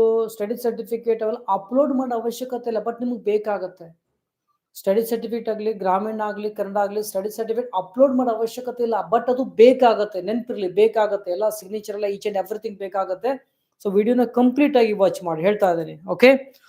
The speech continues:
so, ಮೊದಲನೇದು ಹೇಳಪ್ಪ ಅಂತಂದ್ರೆ ಈ ವರ್ಷ ಏನು, ಅವಾಗ ಏನಾಗ್ತಿತ್ತು ಅಂದ್ರೆ ಕನ್ನಡ ಮಾಧ್ಯಮ ಆಗಿರ್ಬೋದು, ಗ್ರಾಮೀಣ ಆಗಿರ್ಬೋದು, ಎಲ್ಲ ನಿಮ್ಗೆ,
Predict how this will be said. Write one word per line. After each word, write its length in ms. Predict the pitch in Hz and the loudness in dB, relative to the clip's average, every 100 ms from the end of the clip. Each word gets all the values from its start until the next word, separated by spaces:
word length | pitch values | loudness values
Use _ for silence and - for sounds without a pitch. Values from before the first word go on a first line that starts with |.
| - - _ _ | -20 -20 _ _
so, 160 | 247 220 | 4 6
ಮೊದಲನೇದು 380 | 220 269 254 247 | 6 6 8 8
ಹೇಳಪ್ಪ 220 | 247 247 | 10 8
ಅಂತಂದ್ರೆ 360 | 226 220 214 277 247 | 6 4 2 2 2
ಈ 160 | 269 | 4
ವರ್ಷ 280 | 294 247 254 | 6 4 4
ಏನು, 420 | 247 208 185 175 | 2 2 0 -2
ಅವಾಗ 280 | 202 220 240 | 0 0 2
ಏನಾಗ್ತಿತ್ತು 500 | 240 240 220 233 233 | 0 -4 -6 -12 -16
ಅಂದ್ರೆ 260 | 214 214 214 | -12 -8 -8
ಕನ್ನಡ 260 | 202 196 208 | -10 -8 -8
ಮಾಧ್ಯಮ 340 | 202 190 202 | -6 -8 -8
ಆಗಿರ್ಬೋದು, 500 | 196 185 190 180 208 | -8 -8 -12 -12 -10
ಗ್ರಾಮೀಣ 440 | 208 180 180 190 196 | -8 -8 -10 -10 -10
ಆಗಿರ್ಬೋದು, 500 | 185 180 180 185 180 | -10 -10 -14 -12 -10
ಎಲ್ಲ 180 | 175 185 | -6 -6
ನಿಮ್ಗೆ, 560 | 180 175 196 247 - | -6 -8 -6 -6 -10